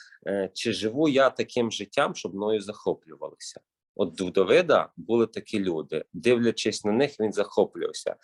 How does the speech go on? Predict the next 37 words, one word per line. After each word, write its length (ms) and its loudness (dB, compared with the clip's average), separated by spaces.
А 100 4
чи 160 0
захоплюється 760 2
хтось 380 -2
моїм 340 0
життям? 500 0
Або 240 2
по-іншому, 520 0
простіше 540 -2
сказати, 640 0
до 160 -2
чого 500 2
моє 360 2
життя 380 -4
надихає 520 -4
інших 520 -6
людей? 480 2
І 80 -6
чи 180 -6
надихає 480 0
воно 260 -2
взагалі? 580 0
Це 140 4
з 80 -4
одного 300 2
боку 340 0
такий 340 -4
приклад 500 0
для 80 2
нас, 240 4
з 60 -10
іншого 300 -2
боку 280 -4
це 160 -6
виклик 440 0
для 160 -6
нас, 400 -4